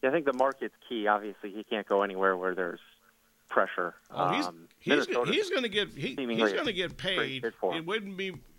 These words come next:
Speaker 2: it would, he's gonna get paid for sure, but it wouldn't be my me.
Speaker 1: Yes. Okay. Well, I, I'm
Speaker 2: Yep.
Speaker 1: trying to think of a fit for the Diamondbacks other than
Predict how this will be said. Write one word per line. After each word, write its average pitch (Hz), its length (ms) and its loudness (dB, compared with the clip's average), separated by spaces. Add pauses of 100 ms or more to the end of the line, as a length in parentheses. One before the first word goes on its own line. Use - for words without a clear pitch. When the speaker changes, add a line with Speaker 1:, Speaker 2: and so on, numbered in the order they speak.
Speaker 2:
it 170 140 -4
would, 196 260 -2
he's 202 300 -6
gonna 226 160 -2
get 165 180 -6
paid 170 300 -4
for 127 160 -10
sure, 135 320 -4
but 123 140 -8
it 127 80 -6
wouldn't 156 240 -6
be 156 120 0
my 139 220 -4
me. 117 220 -4
Speaker 1:
Yes. 95 160 -2 (1000)
Okay. 101 280 2 (580)
Well, 127 240 4
I, 131 140 4
I'm 117 120 -2
Speaker 2:
Yep. 160 120 -6
Speaker 1:
trying 180 160 -4
to 147 60 -4
think 147 200 -6
of 113 100 -10
a 110 160 -14
fit 131 160 0
for - 80 -4
the 120 60 0
Diamondbacks 110 580 2
other 113 180 0
than 104 140 -6